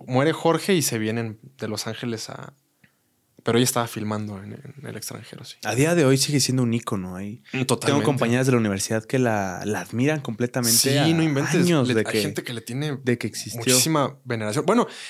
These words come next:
Speaker 1: ella muere en el dos mil dos. Realmente no es...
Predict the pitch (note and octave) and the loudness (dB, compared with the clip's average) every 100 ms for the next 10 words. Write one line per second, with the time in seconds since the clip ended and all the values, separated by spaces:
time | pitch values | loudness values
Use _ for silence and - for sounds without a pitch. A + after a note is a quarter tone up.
0 | - F#3+ B3 A#3+ B3 A3 C3+ A#2 D#3+ D3+ | -2 2 6 6 6 6 4 2 2 2
1 | C#3+ A2+ - - _ _ C3 C#3+ F3 F3+ | 2 0 -4 -10 _ _ -2 0 2 2
2 | G3 F#3 F3+ F3 F3 E3+ - | 2 2 2 4 4 2 0